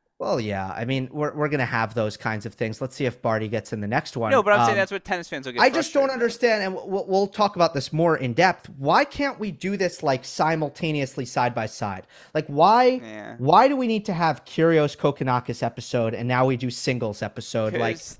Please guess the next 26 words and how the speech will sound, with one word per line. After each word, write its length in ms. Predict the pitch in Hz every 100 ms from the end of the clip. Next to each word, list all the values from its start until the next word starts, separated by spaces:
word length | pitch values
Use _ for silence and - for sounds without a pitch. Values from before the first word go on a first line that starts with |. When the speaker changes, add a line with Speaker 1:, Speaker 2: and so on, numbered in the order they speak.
| -
Speaker 1:
with 140 | 135
Speaker 2:
that's 100 | 170
Speaker 1:
their 140 | 156 123
Speaker 2:
how 80 | 214
Speaker 1:
team? 100 | 220
Speaker 2:
they 100 | 202
kinda 380 | - 208 208 196
do 240 | 185 190
it 160 | 190 180
in 140 | 180
F 200 | 180 -
one. 320 | 185 151 98 _ _ _ -
Speaker 1:
No, 400 | 208 240 185 101 _ _ _ _ -
they 180 | 147 165
don't. 360 | 202 226 151 -
It's, 420 | 160 - - - _ -
Speaker 2:
Yeah, 120 | 233
but 60 | 208
Speaker 1:
it's 80 |
Speaker 2:
there's 160 | 214 233
only 180 | 240 240
twenty 340 | - 233 226
teams, 560 | - 226 226 175 104 110
so 180 | - 175
it's 180 | -
like 360 | 190 170 170